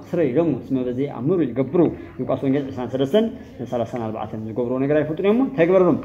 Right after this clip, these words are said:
የቕረበሎም። እዚኣ ሓንቲ ካብተን ዝተዛረበን። ካልእ ሉቃስ ወንጌል ዒስራን ሰለስተን ኣርባዓን ሰለስተን ከዓ እንታይ እዩ? ዮም ትሄሉ ምስሌ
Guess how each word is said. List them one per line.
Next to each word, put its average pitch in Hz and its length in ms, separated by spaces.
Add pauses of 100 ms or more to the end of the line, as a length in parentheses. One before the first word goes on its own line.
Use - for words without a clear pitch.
(560)
የቕረበሎም። 117 800 (360)
እዚኣ 117 220
ሓንቲ 117 200
ካብተን 117 260
ዝተዛረበን። 120 540
ካልእ 135 260
ሉቃስ 135 260
ወንጌል 135 240
ዒስራን 135 240
ሰለስተን 131 340 (280)
ኣርባዓን 120 340 (240)
ሰለስተን 120 360
ከዓ 135 120
እንታይ 156 180
እዩ? 202 60 (400)
ዮም 170 240 (300)
ትሄሉ 180 340 (300)
ምስሌ 151 240